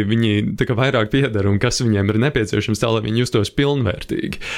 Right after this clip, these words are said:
Zoomu, Zoomu uztaisīt ir apmēram tā kā aizstāt, um, kaut kādu lētu, safasētu, um, lielveikala krosānu, censties, um, to izmantot kā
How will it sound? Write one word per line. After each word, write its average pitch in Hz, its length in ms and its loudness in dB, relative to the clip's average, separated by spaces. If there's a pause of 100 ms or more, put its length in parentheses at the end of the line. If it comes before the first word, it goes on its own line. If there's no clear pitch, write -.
(120)
Zoomu, 120 800 2
Zoomu 123 420 0
uztaisīt 113 400 0
ir 110 140 2
apmēram 117 420 0
tā 107 100 0
kā 104 200 -2 (380)
aizstāt, 113 680 0
um, 101 440 2
kaut 107 220 0
kādu 101 400 2
lētu, 113 560 2 (320)
safasētu, 107 840 0 (560)
um, 98 440 2 (220)
lielveikala 113 720 0
krosānu, 101 880 2 (220)
censties, 113 580 0
um, 101 360 0
to 127 280 0
izmantot 101 560 0
kā 104 220 0